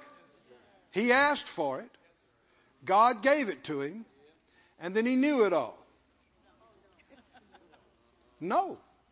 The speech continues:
What did he have to do? Even after God gave it to him, he had to apply his heart to look for it, to search for it,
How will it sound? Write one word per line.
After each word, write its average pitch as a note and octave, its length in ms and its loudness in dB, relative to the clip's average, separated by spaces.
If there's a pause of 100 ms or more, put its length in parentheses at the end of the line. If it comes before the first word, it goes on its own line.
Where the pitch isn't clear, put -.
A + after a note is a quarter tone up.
(440)
What B3+ 120 4
did D4 80 0
he A#3+ 40 0
have B3+ 220 2
to A#3 80 -10
do? A#3+ 260 -6 (880)
Even E4 320 2
after D#4 280 0
God C#4+ 300 4
gave E4 220 -2
it G#3 120 -10
to D#3 140 -8
him, G2+ 60 -18 (2000)
he D4+ 200 0
had D4+ 440 0
to D4+ 440 0 (500)
apply G#3+ 840 0 (680)
his G3+ 240 0
heart G3+ 640 0 (1160)
to F#3 80 -2
look A#3+ 340 0
for C#3+ 200 -14 (140)
it, - 100 -20 (1000)
to G3 100 -8
search - 500 0
for B2 240 -6 (140)
it, - 140 -20